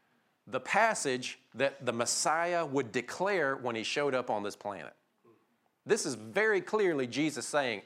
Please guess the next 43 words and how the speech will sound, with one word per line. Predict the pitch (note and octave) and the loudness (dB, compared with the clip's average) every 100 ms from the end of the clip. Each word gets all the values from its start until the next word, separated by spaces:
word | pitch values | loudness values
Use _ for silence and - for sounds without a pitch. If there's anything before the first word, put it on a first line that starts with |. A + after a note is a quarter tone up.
| - | -2
"I | C3+ D3 D3 D3+ C#3 | 0 2 2 0 -2
am | A#2+ | -4
the | G2 | -4
one. | F#2+ G2+ F#2 C#2+ C2+ - - - | -4 -4 -4 -8 -16 -20 -10 2
I | C#3 C#3+ D3 D3 D3 | 4 4 2 0 -2
am | B2 | -4
the | A2+ | -2
one | A#2 A#2+ G#2+ | -2 -2 -2
that | F#2+ | -4
God | G2+ F#2 F2+ | 0 0 0
is | E2+ | -6
going | F#2 F2+ F2 | -12 -12 -12
to | D#2 | -12
send. | - F2 C#2 - _ _ _ _ | -12 -12 -14 -18 _ _ _ _
I | C3+ C#3+ | 2 2
am | A2+ | 0
here. | - - D3 G#2 C2+ - _ _ _ _ _ _ _ _ - | -6 -8 -4 -4 -6 -12 _ _ _ _ _ _ _ _ -12
The | |
kingdom | - - F3+ F#3 F3+ D3+ | -10 -2 0 2 0 -2
is | A#2 | -4
here. | - - E3+ A2+ C2+ - - - | -4 0 0 0 -2 -10 -20 -2
Repent." | B2 A#2 - E3+ B2 - - | 0 0 0 0 0 -4 -8
In | A#2 | -2
other | B2 C#3+ | 0 0
words, | B2+ G#2+ - | 0 -2 -4
change | - D#3+ F#3 G3 D#3 | 2 2 2 0 0
the | F3 | 2
way | F3 F3+ | 2 2
that | D#3+ - | 0 -2
you | F3+ | -4
think | E3 - F3 A#2 - - _ _ _ _ _ _ _ | -4 0 0 0 -6 -16 _ _ _ _ _ _ _
because | - - B2 | -6 0 0
now | A#2 D#3 G#3+ E3+ | 2 2 2 2
the | D#3 | 0
kingdom's | G#3 G3 A#2+ F2 | -2 -4 -4 -6
here. | D#2 B1 - _ _ _ - | -8 -8 -12 _ _ _ -8
You | A2+ | 2
gotta | E3 | 2
think | C#3+ A#3 | 2 0
a | F#3+ | 2
different | G3 F#3+ F3 | 0 0 2
way | B3 C4 | 2 2
now | D#3+ A2+ A2 | 2 2 0